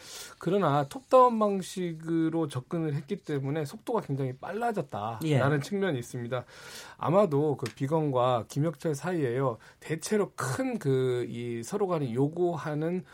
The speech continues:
Speaker 1: 어, 사항들에 대해서 프레젠테이션이 있었고 또, 어, 그것을 넘어서 가지고 또 트럼프 대통령과 김정은 위원장 사이에 또 토론이 있었을 것이라고 봅니다.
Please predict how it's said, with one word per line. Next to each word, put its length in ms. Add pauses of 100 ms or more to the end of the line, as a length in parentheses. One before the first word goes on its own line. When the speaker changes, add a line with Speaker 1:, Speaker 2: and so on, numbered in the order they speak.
(220)
Speaker 1:
어, 520
사항들에 560
대해서 280
프레젠테이션이 840
있었고 640 (320)
또, 240 (340)
어, 300
그것을 840
넘어서 400
가지고 480
또 380
트럼프 300
대통령과 880
김정은 360
위원장 360
사이에 320
또 100
토론이 300
있었을 320
것이라고 400
봅니다. 440